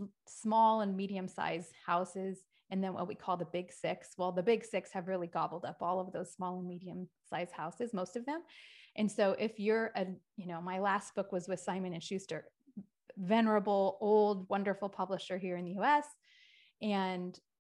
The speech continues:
you know, if there are, I don't know how many new titles they pump out in one year, mine was a very teeny, tiny, tiny fish <laughs> in that big pond.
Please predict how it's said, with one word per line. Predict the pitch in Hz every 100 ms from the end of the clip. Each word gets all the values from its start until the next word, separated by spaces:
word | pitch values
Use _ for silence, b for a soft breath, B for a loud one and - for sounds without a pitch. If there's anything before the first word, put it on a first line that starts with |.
| _
you | 220
know, | 190 165 165
if | 185 -
there | 208 202
are, | 185 175 170 170 _ _ _ _
I | 190
don't | 175
know | 175
how | 185
many | 180 180 185
new | 190
titles | 185 185 185 185 160
they | 185 180 190 _ _ _ _ -
pump | 196 190
out | 180 185 -
in | 180
one | 185 185
year, | 185 190 202 B B B
mine | 202 190
was | 185 175
a | 180
very | 170 175 175 175
teeny, | - 196 190 185 -
tiny, | - 196 190 190 185 _ - -
tiny | 180 185 185 - _
fish | 180 - -
<laughs> | 226
in | 262
that | 285 294 247
big | 254 330 240
pond. | 247 240 262 262